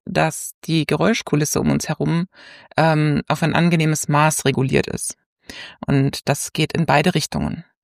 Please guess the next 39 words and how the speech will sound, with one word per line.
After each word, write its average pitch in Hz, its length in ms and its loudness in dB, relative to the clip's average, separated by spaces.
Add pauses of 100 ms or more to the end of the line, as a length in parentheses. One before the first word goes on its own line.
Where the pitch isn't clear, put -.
Ja, 170 200 0
wir 180 100 2
haben's 156 240 -2
mit, - 200 -4
bei 147 180 2
Akustik - 480 -2
mit 156 160 -2
beiden 156 320 2
Enden - 300 2
vom 143 160 0
Spektrum - 480 -4
zu - 100 -12
tun. 160 320 -6 (560)
Wir 156 100 2
können 156 600 0
einen 143 500 0
sehr 165 280 4
stark - 280 0
überdämmten 151 600 0
Raum 143 280 0
vorfinden, - 720 -4 (540)
in 160 160 -2
dem 151 240 0
fast - 260 -2
gar 180 160 4
kein 156 560 0
Hall 160 400 2
oder - 180 0
überhaupt 143 520 0
keine 143 420 0 (320)
Akustik - 560 -2
in 143 140 -2
dem 147 180 0
Sinne 143 220 -2
vorherrscht. 160 800 0 (360)
Das 170 120 -2
ist 208 160 -4
genauso 185 440 2
unangenehm 147 600 0